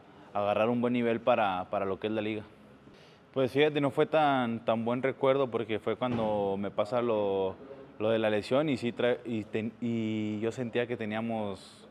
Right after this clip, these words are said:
un buen equipo. No digo que, que yo iba a hacer mucho la diferencia, pero sí me, me hubiera gustado jugar, este, lo,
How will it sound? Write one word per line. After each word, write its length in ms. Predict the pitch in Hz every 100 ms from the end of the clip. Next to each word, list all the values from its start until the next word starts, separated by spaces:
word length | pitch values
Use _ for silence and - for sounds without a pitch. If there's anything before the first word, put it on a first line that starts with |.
| 104
un 60 | 104
buen 160 | 113
equipo. 360 | 110 117 110 120
No 100 | 110
digo 220 | 117 113
que, 440 | 110 104 98 92 - - - - - -
que 140 | - 107
yo 80 |
iba 140 | 117 110
a 40 |
hacer 140 | 107 117
mucho 240 | 117 127
la 60 | 113
diferencia, 380 | 110 113 117
pero 200 | 113 113
sí 120 | 101 113
me, 300 | 113 110 104
me 140 | 107
hubiera 220 | 104 110
gustado 360 | 110 101 110 113
jugar, 560 | 110 101 107 110 101 98
este, 1120 | 95 101 - - 95 92 92 90 87 85 85 82 - - - - - - - - - -
lo, 1000 | 107 107 98 98 98 95 95 95 92